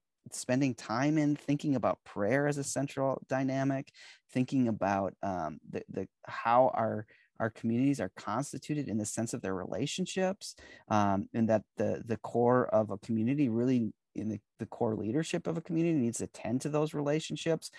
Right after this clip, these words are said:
and not those rela-, relationships as instruments. Like, if we have really good relationships at this church, then more people are gonna come, but just how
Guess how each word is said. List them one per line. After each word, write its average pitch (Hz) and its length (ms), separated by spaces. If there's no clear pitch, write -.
and 117 120
not 127 180
those 147 160
rela-, 117 380
relationships 113 720
as 110 140
instruments. 87 640
Like, 107 140
if 127 180
we 143 140
have 143 160
really 156 280
good 143 160
relationships 135 520
at 123 80
this 117 160
church, 120 200
then 139 100
more 135 180
people 131 300
are 117 60
gonna 110 240
come, 165 260
but 113 100
just - 200
how 131 440